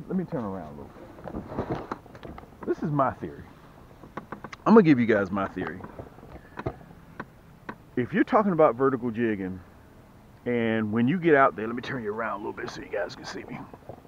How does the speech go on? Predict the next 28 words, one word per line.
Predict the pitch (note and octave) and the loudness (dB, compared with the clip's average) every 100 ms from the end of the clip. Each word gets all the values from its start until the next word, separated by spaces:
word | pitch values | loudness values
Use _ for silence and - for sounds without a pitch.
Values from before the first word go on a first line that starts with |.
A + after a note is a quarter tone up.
| - | -2
And | C3+ C3 | 2 4
you | A3 | 6
get | A3+ E3 | 10 10
out | C#3 A#2+ | 10 4
there, | G#2 F#2+ F2+ - - - - - - - - - - - - - - - | 0 -2 -4 -16 -20 -20 -20 -20 -20 -20 -20 -20 -20 -20 -20 -20 -20 -12
you | C#3+ F#3+ B3+ | 0 4 6
need | A#3 F#3+ | 6 4
to | D3 | 0
have | - B2+ A#2 - | -2 0 -2 -4
a | |
tackle | - - A#2 A2 E2+ | -6 0 0 0 -6
box, | E2 D2 - - - | -4 -6 -8 -14 -10
guys, | F#2+ F2 E2+ D#2+ - - - - - - - - - | -4 -2 -4 -6 -12 -20 -20 -20 -20 -20 -20 -20 -8
that | A2 - | -6 -4
you | E3+ | -4
can | D3+ A2 | -4 -6
hold | - C3+ A#2+ G#2 G2 - | -2 0 0 -2 -6 -10
a | |
lot | E2+ E2+ E2 F2 | -8 -6 -6 -6
of | - | -10
items, | D2 - - - - - - - - - - | -12 -14 -20 -20 -20 -20 -20 -20 -20 -20 -8
okay? | A#2 G#2+ A2 - - - - - - - - - | 0 0 0 -6 -16 -12 -12 -12 -16 -16 -16 -2
Um, | A2+ A2 G#2 G2+ G2 G2 - - - - - - - - - - - - | 2 4 4 0 -4 -10 -18 -20 -20 -20 -20 -20 -20 -20 -20 -20 -20 -6
the | G#2+ - | -6 -4
items | E3+ G#3 G#3 F#3+ D3+ | 2 4 4 2 2
that | D3 - | 0 -2
you | C#3+ A#2+ - - | -6 -6 -4 4
think | G3+ G#3 - | 6 6 2